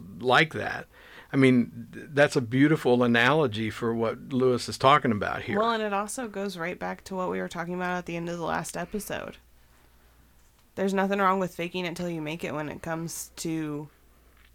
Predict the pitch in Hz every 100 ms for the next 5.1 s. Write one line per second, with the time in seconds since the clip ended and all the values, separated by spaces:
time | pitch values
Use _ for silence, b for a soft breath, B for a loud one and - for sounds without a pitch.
0 | _ _ _ _ _ _ _ _ _ _
1 | - 180 175 170 165 160 147 190 - 160
2 | 160 170 _ _ - 165 - _ _ -
3 | - 196 240 175 - - - - _ 123
4 | 123 104 107 - - 240 285 254 269 277
5 | 247